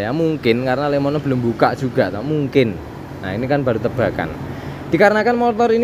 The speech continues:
sudah custom dan pernah dibongkar-bongkar, maka kita akan memetani atau meneliti satu persatu.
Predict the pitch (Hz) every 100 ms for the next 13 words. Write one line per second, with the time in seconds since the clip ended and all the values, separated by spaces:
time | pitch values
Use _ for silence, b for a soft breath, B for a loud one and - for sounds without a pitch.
0 | 233 196 185 185 180 220 190 180 170 175
1 | 165 143 160 156 143 135 156 185 180 165
2 | 185 170 170 170 165 165 165 165 165 160
3 | 160 147 143 156 147 156 156 151 147 143
4 | 131 156 151 139 139 139 123 123 123 101
5 | 101